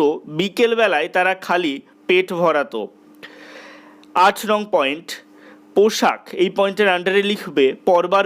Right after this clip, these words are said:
পোশাক যথেষ্ট ছিল না। গরমের দিনে অসুবিধা না হলেও দারুণ শীতে তাদের ভীষণই কষ্ট হতো।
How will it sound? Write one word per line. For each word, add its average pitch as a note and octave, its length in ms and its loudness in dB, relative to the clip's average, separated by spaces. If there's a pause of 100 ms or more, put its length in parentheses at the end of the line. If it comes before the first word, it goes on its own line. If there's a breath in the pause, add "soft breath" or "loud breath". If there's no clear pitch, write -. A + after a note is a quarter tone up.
(120)
পোশাক G3 360 -2 (200)
যথেষ্ট G3+ 420 0 (160)
ছিল F3 160 -2 (140)
না। C3+ 60 2 (640 loud breath)
গরমের G#3 460 2
দিনে A3 220 0 (100)
অসুবিধা G3 480 0
না E3+ 160 0
হলেও E3+ 360 2 (180)
দারুণ E3 340 2
শীতে G#3 420 -2 (400 loud breath)
তাদের F3 280 0 (140)
ভীষণই E3+ 600 0 (180)
কষ্ট F#3+ 300 0 (160)
হতো। B2 220 0